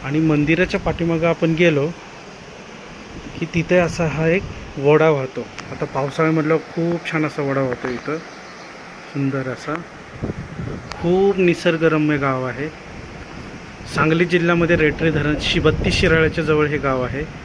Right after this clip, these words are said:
मी लहानाचं मोठं इथंच झालेलो आहे. मी दर सुट्टीला मेच्या इथं येतो. आणि ही विहीर आहे, ह्याला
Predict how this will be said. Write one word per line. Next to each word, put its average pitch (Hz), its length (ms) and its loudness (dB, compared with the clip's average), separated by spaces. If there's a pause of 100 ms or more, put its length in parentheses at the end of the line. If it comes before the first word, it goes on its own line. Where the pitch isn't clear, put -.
(1000)
मी 156 140 2
लहानाचं 160 580 2
मोठं 170 240 2
इथंच 170 260 2
झालेलो 147 360 2
आहे. 147 180 2
मी 151 140 2
दर 165 240 6
सुट्टीला 160 440 0
मेच्या 147 320 2
इथं 143 180 0
येतो. 139 360 0 (640)
आणि 160 200 4
ही 180 240 2
विहीर 175 540 4
आहे, 139 260 0
ह्याला 135 200 0